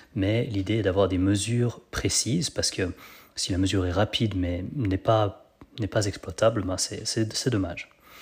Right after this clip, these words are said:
Prochaine étape, où prendre la température ? En tout cas pour cet objectif ici, je vais vous suggérer de prendre votre température à deux endroits différents, et si vous n'avez vraiment pas le temps, je vais vous préciser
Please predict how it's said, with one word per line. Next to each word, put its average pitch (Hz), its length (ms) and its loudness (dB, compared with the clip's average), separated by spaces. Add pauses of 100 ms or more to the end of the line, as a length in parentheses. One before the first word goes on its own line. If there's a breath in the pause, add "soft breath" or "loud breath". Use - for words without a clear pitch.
(920 loud breath)
Prochaine 165 280 4
étape, - 440 0
où 220 260 4
prendre 147 400 2
la 110 80 2
température ? 110 640 -2
En 113 60 -8
tout - 100 -12
cas 120 120 2
pour - 160 -4
cet - 200 0
objectif 98 460 -2
ici, - 320 -2 (580 loud breath)
je 98 420 0
vais 104 100 -2
vous 104 120 -2
suggérer 104 460 2
de 113 180 0
prendre 127 300 2
votre 101 140 -4
température 110 520 0
à 98 80 6
deux 120 240 2
endroits 98 280 4
différents, 101 560 2 (480 loud breath)
et 117 240 2
si - 180 -2
vous 95 60 -2
n'avez 90 180 -2
vraiment 107 300 4
pas 90 180 0
le 85 60 -2
temps, 123 180 2
je 110 120 -2
vais 95 80 -2
vous 92 120 -4
préciser 104 560 -2